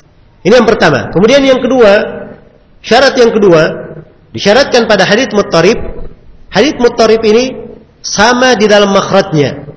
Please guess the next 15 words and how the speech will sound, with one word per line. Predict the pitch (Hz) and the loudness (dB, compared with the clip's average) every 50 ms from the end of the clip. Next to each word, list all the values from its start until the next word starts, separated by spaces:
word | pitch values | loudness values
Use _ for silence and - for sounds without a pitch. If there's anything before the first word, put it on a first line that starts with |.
| - - - - - - - _ - _ _ _ - - - _ | -20 -20 -20 -20 -20 -20 -20 _ -20 _ _ _ -20 -20 -16 _
sama | - 190 202 240 247 247 | -2 0 0 2 2 2
di | 214 220 | 2 2
dalam | 208 208 202 196 - | 4 4 2 0 0
perputaran | 208 196 - 202 208 208 208 196 202 226 - - - - | -2 -2 -2 -2 0 0 2 2 0 0 -2 -8 -8 -4
riwayatnya. | 160 175 190 170 165 165 160 160 - 123 107 92 - - - - - - - - - _ _ _ _ _ _ _ _ _ _ _ _ _ _ _ _ _ _ _ _ _ - | -2 0 2 4 4 2 2 0 -4 -8 -8 -10 -12 -16 -16 -16 -14 -12 -14 -14 -16 _ _ _ _ _ _ _ _ _ _ _ _ _ _ _ _ _ _ _ _ _ -4
Iya. | - 151 123 104 - - - - - - - - - - - - - - - _ _ _ - - - - - - - - - - - - - - _ | -2 -2 -2 -2 -6 -10 -16 -18 -20 -20 -20 -20 -20 -20 -20 -20 -20 -20 -20 _ _ _ -20 -20 -20 -20 -20 -20 -20 -20 -20 -20 -20 -20 -20 -18 _
Sama | - 175 185 208 220 | -4 0 0 2 2
dalam | 196 185 202 214 208 | 2 2 2 0 -2
perputaran | - - - 175 165 160 165 190 233 247 - | -4 -4 -4 -2 -2 0 0 0 -2 -2 -4
riwayatnya. | - 151 156 156 151 139 131 127 - 104 95 - - - - - - _ _ _ - _ - - - - - - - - - - _ - _ _ _ _ _ _ _ - - _ _ - _ _ | -4 -2 0 0 0 0 -2 -4 -6 -8 -10 -12 -14 -18 -20 -20 -20 _ _ _ -20 _ -20 -20 -20 -20 -20 -20 -20 -20 -20 -20 _ -20 _ _ _ _ _ _ _ -20 -20 _ _ -20 _ _
Iya. | 151 131 117 - - - - - - - _ _ _ _ _ _ | -4 -4 -4 -8 -12 -18 -20 -20 -20 -20 _ _ _ _ _ _
Jadi | - 151 180 | -4 -2 0
kalau | 185 214 220 | 2 2 2
dia | 214 262 269 240 | 4 2 2 2
beda, | 277 294 277 233 214 | 2 0 2 2 2